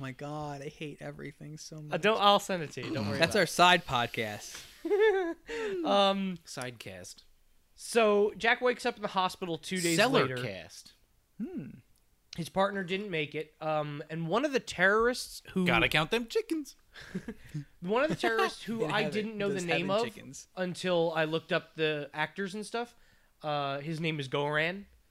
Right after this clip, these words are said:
Speaker 1: Goran.
Speaker 2: Goran
Speaker 1: Sounds
Speaker 2: is
Speaker 1: like
Speaker 2: the
Speaker 1: a God-,
Speaker 2: terrorist.
Speaker 1: Godzilla villain.
Speaker 2: Yeah, he does.
Speaker 1: Godzilla
Speaker 2: Um, he
Speaker 1: versus
Speaker 2: tries
Speaker 1: Goran.
Speaker 2: to sneak in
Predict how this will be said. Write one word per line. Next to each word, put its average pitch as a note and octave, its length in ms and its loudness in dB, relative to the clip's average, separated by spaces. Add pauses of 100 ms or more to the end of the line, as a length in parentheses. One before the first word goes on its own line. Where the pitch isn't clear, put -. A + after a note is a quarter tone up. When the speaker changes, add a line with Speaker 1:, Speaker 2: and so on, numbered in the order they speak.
(140)
Speaker 1:
Goran. A2+ 600 -8
Speaker 2:
Goran E3+ 420 2
Speaker 1:
Sounds - 40 0
Speaker 2:
is C4+ 80 0
Speaker 1:
like E4 100 0
Speaker 2:
the C#3+ 160 -4
Speaker 1:
a D#3 40 2
God-, C#3+ 120 4
Speaker 2:
terrorist. F3+ 320 -4
Speaker 1:
Godzilla B2 500 0
villain. G2+ 340 -10
Speaker 2:
Yeah, C#3 200 -4
he C3 100 -12
does. A2+ 260 -16 (300)
Speaker 1:
Godzilla D#3 360 0
Speaker 2:
Um, D3+ 80 4
he C3 40 -4
Speaker 1:
versus G#3 320 -4
Speaker 2:
tries A#3+ 280 2
Speaker 1:
Goran. B3 40 -10
Speaker 2:
to G3 100 -6
sneak A3+ 400 -8
in G#3+ 300 -4